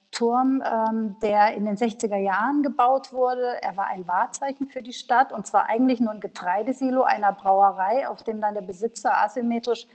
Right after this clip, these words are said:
ein Fass angebracht hat, in dem dann oben ein drehendes Restaurant war. Also relativ schön war er nie, muss man sagen.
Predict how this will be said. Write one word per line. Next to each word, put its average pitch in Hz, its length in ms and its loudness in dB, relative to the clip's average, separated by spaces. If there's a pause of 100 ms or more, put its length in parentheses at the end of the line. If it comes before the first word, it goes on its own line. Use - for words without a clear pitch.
(220)
ein 185 180 -8
Fass - 400 0
angebracht 254 600 4
hat, 240 140 4 (260)
in 208 140 0
dem 220 160 2
dann 208 140 2
oben 220 300 2
ein 202 220 0
drehendes 208 540 2
Restaurant 185 720 2
war. 180 200 0
Also 202 220 -2
relativ 214 560 2 (140)
schön 254 420 4
war 214 140 6
er 202 100 -4
nie, 220 300 -2
muss 277 200 -6
man - 120 -16
sagen. 247 340 -2